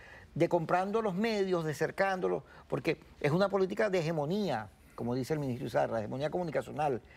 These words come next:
Entonces cerraron Radio Caracas Televisión, cerraron las radios, empezaron a, a, a, a amenazar, a comprar con las pautas, y ahora están comprando los medios.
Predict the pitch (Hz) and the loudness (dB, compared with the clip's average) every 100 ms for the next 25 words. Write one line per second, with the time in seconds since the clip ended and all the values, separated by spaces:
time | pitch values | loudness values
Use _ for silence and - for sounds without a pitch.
0 | - - 147 - - 151 139 156 147 156 | -16 -4 -4 -2 -2 0 0 0 0 0
1 | 156 147 143 - 127 143 143 131 170 135 | 0 0 -2 -2 -4 -4 -4 -2 -2 -2
2 | - 127 127 143 143 123 170 165 151 147 | -2 -2 -2 0 -2 0 0 0 -2 -6
3 | - - - - - 139 160 151 160 170 | -8 -20 -20 -18 -4 0 2 2 2 2
4 | 165 - 151 135 - - - 151 143 165 | 0 0 0 0 -4 -12 -2 0 2 2
5 | 151 160 160 160 151 - 180 170 160 - | 2 2 2 0 -2 0 2 0 -2 -8
6 | - - 160 170 147 151 147 165 156 131 | -14 -2 0 0 0 -2 0 0 -2 0
7 | 202 185 175 180 170 156 151 151 196 190 | 2 2 0 -2 0 0 0 -2 -2 0
8 | 175 196 208 175 131 107 131 110 98 - | 0 2 2 0 -4 -6 -8 -8 -10 -14
9 | - | -18